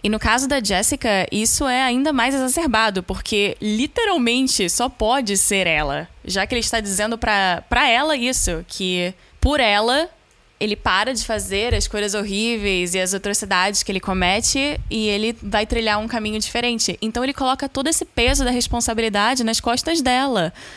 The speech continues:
Assim, olha tanta coisa positiva que você pode fazer se você abdicar da sua vida e continuar ao meu lado pra me tornar um ser humano melhor. A responsabilidade é sua. Se você não fizer, você tá sendo muito egoísta.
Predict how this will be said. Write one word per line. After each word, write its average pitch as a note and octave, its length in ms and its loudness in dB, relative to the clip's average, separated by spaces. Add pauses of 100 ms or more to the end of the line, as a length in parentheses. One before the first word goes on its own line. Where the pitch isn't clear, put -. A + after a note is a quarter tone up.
Assim, A3+ 360 -2 (400)
olha D#4 200 2
tanta E4+ 440 -2
coisa C#4 460 0
positiva A#3 1200 0
que - 120 -4
você A#3 220 -2
pode A#3 320 -2
fazer A3 560 0
se A#3 120 2
você A3 240 0
abdicar A#3+ 680 0
da A#3+ 120 -2
sua A3+ 200 -2
vida G#3+ 560 -4
e A3 60 -4
continuar A3+ 440 -2
ao A3 100 2
meu A3+ 160 0
lado A3 520 0
pra A3 240 -4
me A#3+ 100 -2
tornar C4+ 560 0
um A#3+ 100 -2
ser G#3 180 -2
humano F#3 300 -2
melhor. E3+ 440 0
A F#3+ 40 -2
responsabilidade B3+ 840 -2
é F#4 40 -2
sua. F#4 680 0 (260)
Se - 160 -2
você B3+ 120 0
não - 100 0
fizer, A3 400 0
você A#3+ 160 0
tá A3 80 -2
sendo C4 200 -2
muito B3 460 2
egoísta. F3 720 -2